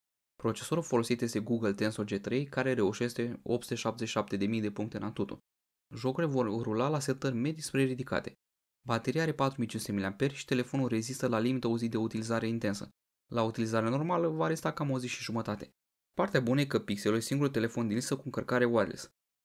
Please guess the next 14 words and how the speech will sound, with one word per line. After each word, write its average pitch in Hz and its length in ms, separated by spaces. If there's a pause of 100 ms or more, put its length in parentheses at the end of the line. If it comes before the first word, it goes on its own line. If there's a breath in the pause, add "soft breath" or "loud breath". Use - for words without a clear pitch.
(140)
Sincer, 120 340
eu 123 140
l-aș 127 160
fi 131 100
pus 135 140
pe 135 140
primul 131 260
loc, 101 220
dacă 117 340
se 117 140
vindea 127 180
oficial 127 260
în 120 60
România, 123 380